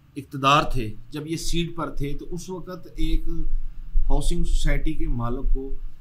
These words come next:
इन्होंने blackmail किया था और उसको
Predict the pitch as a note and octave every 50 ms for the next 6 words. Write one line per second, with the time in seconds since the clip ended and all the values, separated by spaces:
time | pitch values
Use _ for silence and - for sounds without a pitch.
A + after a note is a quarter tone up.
0 | - - - - C3 C3 C3 C3 C3 C3 B2+ B2+ A2+ G#2 - - G#2+ A2+ A#2 B2
1 | B2 C3+ C3+ C#3 C3 - - - B2+ B2+ B2+ - - B2+ B2+ C3 B2+ - - A2+
2 | A#2+ A#2+ A#2+ A#2 - G2+ - - - - C3 B2+